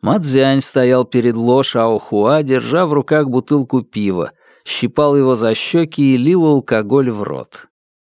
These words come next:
На заднем плане Цзинь Фэн, одетая в ярко-красное ципао, со смехом прикрывала рот рукой, наблюдая, как они дурачатся. Ципао, китайское длинное облегающее платье с боковыми разрезами.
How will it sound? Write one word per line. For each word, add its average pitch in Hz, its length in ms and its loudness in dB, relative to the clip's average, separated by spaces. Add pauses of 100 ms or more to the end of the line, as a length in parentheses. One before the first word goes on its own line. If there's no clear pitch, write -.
(120)
На 101 140 -2
заднем 156 400 2
плане 160 420 2
Цзинь 135 340 0
Фэн, 156 440 -2 (120)
одетая 117 500 0
в 110 40 -4
ярко-красное 117 960 -2
ципао, 135 760 -2 (340)
со 123 220 -2
смехом 165 440 -2
прикрывала 131 640 0
рот 117 240 -2
рукой, 104 480 0
наблюдая, 98 640 -2
как - 240 -6
они 95 280 -4
дурачатся. - 1000 -12 (1200)
Ципао, 104 680 -2 (260)
китайское 139 600 -6
длинное 127 400 -10
облегающее 110 680 -8
платье 123 400 -4
с 113 80 -16
боковыми 104 580 -8
разрезами. 92 720 -12